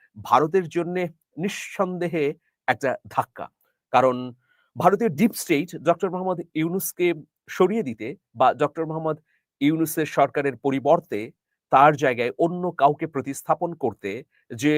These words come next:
অব্যাহতভাবে প্রচেষ্টা চালাচ্ছিল, তা খানিকটা আসলে ছেদ পড়ল বলেই বলা যায়। ডক্টর মোহাম্মদ ইউনূস ইতোমধ্যে তার পরিষদকে জানিয়েছেন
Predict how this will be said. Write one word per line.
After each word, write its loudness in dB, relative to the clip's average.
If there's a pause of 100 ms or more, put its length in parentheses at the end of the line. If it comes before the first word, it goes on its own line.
(200)
অব্যাহতভাবে -2
প্রচেষ্টা -4 (180)
চালাচ্ছিল, -4 (500)
তা 12 (220)
খানিকটা 0 (380)
আসলে -2 (120)
ছেদ 4 (140)
পড়ল 0 (300)
বলেই 2 (280)
বলা 4
যায়। 0 (1000)
ডক্টর 8
মোহাম্মদ 6
ইউনূস 2 (120)
ইতোমধ্যে -2 (320)
তার 8 (260)
পরিষদকে 0
জানিয়েছেন 0